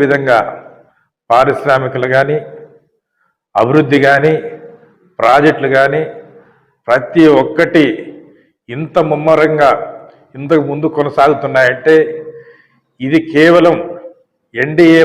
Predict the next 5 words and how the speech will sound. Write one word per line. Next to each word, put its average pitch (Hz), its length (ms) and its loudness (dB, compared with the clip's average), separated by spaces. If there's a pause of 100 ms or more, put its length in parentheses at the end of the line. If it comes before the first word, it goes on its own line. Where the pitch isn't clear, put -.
ప్రభుత్వంలో 151 580 0 (920)
చంద్రబాబు 165 640 2
నాయుడు 151 220 4 (120)
భాగస్వామ్యం 151 640 0 (100)
కావడం 160 320 4